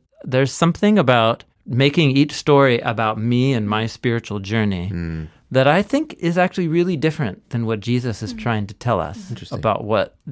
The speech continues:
Speaker 1: all these stories in the Torah, prophets, and writings are about. He says they're about him.
Speaker 3: Mm-hmm.
Speaker 2: Hmm.
Speaker 1: And in their being about him, that will implicate me and
Speaker 3: Mm-hmm.
Speaker 1: speak to me in a very important way.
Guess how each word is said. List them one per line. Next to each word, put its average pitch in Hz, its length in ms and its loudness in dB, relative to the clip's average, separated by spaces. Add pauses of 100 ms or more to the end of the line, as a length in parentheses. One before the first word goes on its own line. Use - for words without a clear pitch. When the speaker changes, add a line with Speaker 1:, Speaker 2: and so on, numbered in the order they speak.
Speaker 1:
all 107 320 0
these 98 200 -8
stories 92 680 -8
in 104 140 -6
the 95 60 -8
Torah, 95 300 -6
prophets, - 560 -12
and 98 120 -8
writings 92 380 -10
are 95 240 -6
about. - 520 -8 (100)
He 214 160 0
says 120 300 0
they're 110 200 -2
about 95 380 -6
him. 110 440 -6 (460)
Speaker 3:
Mm-hmm. 208 140 -8
Speaker 2:
Hmm. 85 220 -4 (100)
Speaker 1:
And 117 160 0
in 135 140 2
their 131 120 4
being 208 300 4
about 127 300 4
him, 101 440 0
that 117 220 0
will 107 320 0
implicate 165 640 -2
me 202 400 4
and 208 100 -4
Speaker 3:
Mm-hmm. - 140 -10
Speaker 1:
speak 151 220 -2
to 175 100 0
me 185 200 4
in 151 60 2
a 120 60 0
very 123 340 2 (180)
important 127 440 -2
way. 147 300 -2